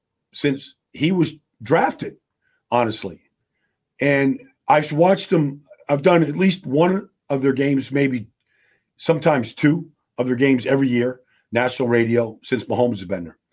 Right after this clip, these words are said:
So I'm always on the field before game, and I was Sunday. And I'm just watching Mahomes warm up. He comes out there in his sweats. He's got his hoodie on.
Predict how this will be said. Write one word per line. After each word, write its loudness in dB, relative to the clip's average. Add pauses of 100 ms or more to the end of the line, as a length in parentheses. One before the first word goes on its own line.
(260)
So 2
I'm 4
always 4
on 6
the 0
field 2
before 2
game, 0
and 2
I 2
was 0
Sunday. -6
And -2
I'm 0
just -4
watching 0 (440)
Mahomes 2
warm 2
up. -10
He -12
comes 0
out 2
there 4
in 4
his -2
sweats. -2 (340)
He's -8
got 4
his 0
hoodie 6
on. 2